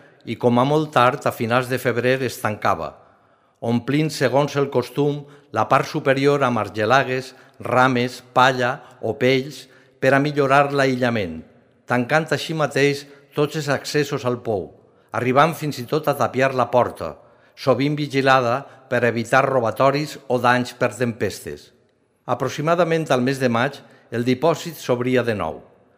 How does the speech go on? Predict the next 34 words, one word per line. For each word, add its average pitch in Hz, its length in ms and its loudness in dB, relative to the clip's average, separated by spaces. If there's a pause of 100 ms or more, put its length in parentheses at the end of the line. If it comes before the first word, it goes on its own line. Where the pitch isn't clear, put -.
(160)
Els 104 160 -6
nevaters, 139 600 2 (180)
en 113 80 -4
aquest 113 320 -2
cas 131 240 -2
anomenats 120 640 -2 (260)
traginers, 120 800 0 (340)
accedien 135 560 -2
a 160 60 -2
l'interior 143 580 0
amb 127 160 0
andamis 131 640 -2
i 107 80 -4
escales 139 560 0
armats 110 560 0
amb 123 80 -2
destrals, 127 640 -2 (320)
pics 135 380 -6 (100)
i 139 80 -2
ganxos. 92 600 -2 (420)
El 107 160 -4
gel 135 320 4
era 135 160 2
tallat 123 400 0
en 120 80 0
blocs 135 460 0 (180)
que, - 160 -4
pujats 147 480 -2
amb 156 80 -4
una 147 240 0
corriola, 135 480 0
s'envoltaven 127 800 -2
de 117 80 -4
pells 131 460 -2